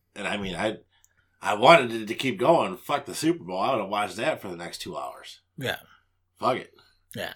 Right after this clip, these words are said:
Speaker 1: But
Speaker 2: But it was, it was a good match. Uh, Velveteen, uh,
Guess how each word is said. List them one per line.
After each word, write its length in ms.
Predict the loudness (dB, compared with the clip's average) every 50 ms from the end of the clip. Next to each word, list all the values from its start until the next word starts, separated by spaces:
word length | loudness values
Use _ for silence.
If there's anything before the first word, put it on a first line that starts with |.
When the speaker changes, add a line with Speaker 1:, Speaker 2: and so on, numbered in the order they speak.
| -6
Speaker 1:
But 300 | -4 -2 -2 -2 -6 _ _ _ _ -20 -14 4
Speaker 2:
But 200 | 8 10 10 12
it 60 | 12 10
was, 100 | 8 10
it 80 | 8
was 100 | 8 8
a 60 | 10
good 160 | 10 10 8 8
match. 400 | 6 4 4 4 4 4 6 6
Uh, 320 | 8 8 8 8 6 4
Velveteen, 760 | 6 8 10 10 10 8 4 2 2 4 4 4 4 4 2
uh, 380 | 2 4 4 4 2 2 0